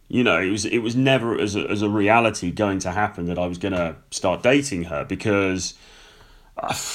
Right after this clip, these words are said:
I don't know, apart from anything else, I probably already shot myself in the foot because I'd, I'd friend zoned myself, you know. So I didn't have any mys-, mystery to her or mystique. I was just this,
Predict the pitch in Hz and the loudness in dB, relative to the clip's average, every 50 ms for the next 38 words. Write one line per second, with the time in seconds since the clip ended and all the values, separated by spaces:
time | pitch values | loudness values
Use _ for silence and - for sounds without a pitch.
0 | - - - 101 101 87 82 80 82 95 98 147 147 131 - 110 117 110 104 104 | -6 -2 -2 0 0 0 0 0 0 4 6 8 8 8 6 4 2 2 4 4
1 | 107 113 120 110 90 80 - 104 101 98 - 127 113 104 110 113 117 117 113 117 | 6 6 6 6 4 2 2 0 0 0 2 0 2 2 4 2 4 2 2 2
2 | 113 113 107 104 - - 110 - - 95 95 - - 98 92 - 95 87 82 - | 2 0 0 0 0 0 0 0 0 -2 -2 0 0 0 0 -2 -4 -6 -6 -2
3 | - 147 123 - - 90 85 104 95 101 101 - - 98 101 - - 120 117 113 | 2 2 2 2 0 -4 -4 -2 0 0 0 0 0 -2 -2 0 2 2 2 2
4 | 107 107 107 90 95 95 95 92 95 92 85 80 82 82 - - - 143 110 69 | 2 0 -2 -2 -2 -2 -2 -2 -2 -4 -4 -4 -4 -4 -2 2 4 4 4 2
5 | - - - - 110 107 85 69 - - - - - - - - - - - - | 0 -4 -8 -4 -2 -2 -2 -2 -4 -8 -10 -12 -12 -12 -12 -12 -12 -14 -14 -4
6 | - 110 110 117 139 135 117 104 104 98 98 98 98 101 104 - - - - - | 2 4 4 6 6 4 4 2 2 0 0 0 0 0 0 0 -2 -4 -4 -4
7 | - 120 117 135 131 - - - 113 107 98 95 92 90 98 92 90 90 90 90 | 0 2 4 4 4 2 2 2 0 0 0 -2 -2 -2 0 0 0 0 0 -2
8 | 87 85 - - - 135 113 85 67 - - 90 90 87 90 80 - 104 95 - | -2 -2 -2 0 0 0 0 0 -2 -2 -2 0 0 0 -2 -4 -2 -2 -2 -2
9 | - 90 87 - - - | -4 -4 -6 -6 -6 -10